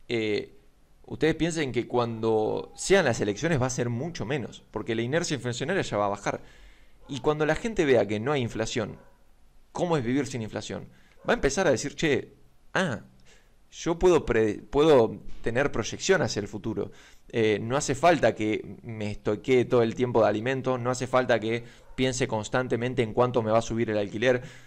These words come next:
porque, por ejemplo, este problema del alquiler, que dice, "No, porque la ley de alquileres, la, o sea, derogaron la ley de alquileres y es nefasta". Es nefasta la inflación. ¿Cómo una ley va a ser nefa-, cómo, sí, hay leyes nefastas, pero digo, ¿cómo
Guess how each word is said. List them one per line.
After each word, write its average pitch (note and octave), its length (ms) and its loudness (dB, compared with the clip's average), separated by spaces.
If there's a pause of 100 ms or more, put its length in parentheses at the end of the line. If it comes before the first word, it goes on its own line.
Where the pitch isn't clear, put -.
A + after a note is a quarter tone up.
porque, A#2+ 420 0 (380)
por A#2+ 100 -4
ejemplo, D#3+ 240 -4
este F#3 140 -2
problema D3 320 4
del A2 140 4
alquiler, G#2+ 540 -2 (500)
que A#2 60 -2
dice, B2 180 0
"No, G3 180 4
porque C3 220 2
la A#2+ 140 6
ley E3 160 4
de C#3+ 80 4
alquileres, C3+ 720 0
la, A#2+ 120 2 (140)
o A2 80 -6
sea, A#2 160 2
derogaron C3+ 420 2
la B2+ 100 0
ley D#3 120 2
de D#3 60 4
alquileres C3+ 460 0
y D3+ 40 2
es C3 80 -2
nefasta". B2 580 -2 (800)
Es - 100 0
nefasta - 380 0
la A#2 80 4
inflación. A#2 680 -2 (500)
¿Cómo G#3 160 2
una C#3+ 220 0
ley C3 200 6
va A2 100 4
a - 20 -2
ser A2+ 180 -2
nefa-, A2 420 -2
cómo, E3+ 360 0
sí, A#2+ 180 -4 (100)
hay G#2 220 -2
leyes A#2 240 -4
nefastas, G#2+ 340 -2
pero A2 140 -2
digo, A#2 160 0 (300)
¿cómo F#3 420 0